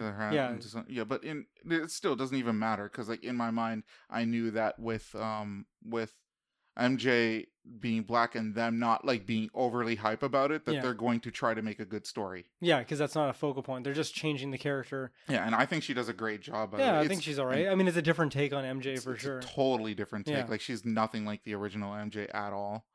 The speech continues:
Speaker 2: I
Speaker 1: Like
Speaker 2: think I liked, if I'm remembering correctly,
Speaker 1: Mm-hmm.
Speaker 2: the Far From Home movie. Not
Speaker 1: Mm-hmm.
Speaker 2: Far From Home, sorry, Homecoming.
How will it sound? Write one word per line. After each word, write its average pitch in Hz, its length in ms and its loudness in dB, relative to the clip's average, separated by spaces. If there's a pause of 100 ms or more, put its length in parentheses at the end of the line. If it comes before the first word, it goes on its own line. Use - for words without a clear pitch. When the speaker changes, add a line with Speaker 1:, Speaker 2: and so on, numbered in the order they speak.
(140)
Speaker 2:
I 165 120 2
Speaker 1:
Like 165 100 -2
Speaker 2:
think 185 120 2
I 190 80 6
liked, 151 300 2 (120)
if 151 180 -4
I'm 151 220 4
remembering 143 420 0
correctly, 147 680 -4 (140)
Speaker 1:
Mm-hmm. 113 100 -18 (120)
Speaker 2:
the 135 220 -2
Far 135 280 0
From 139 180 -4
Home 135 200 -4
movie. 160 440 -8
Not 156 160 2
Speaker 1:
Mm-hmm. 123 60 -10
Speaker 2:
Far 135 120 -2
From 123 120 -8
Home, 117 200 -10
sorry, 120 320 -6
Homecoming. 127 600 -6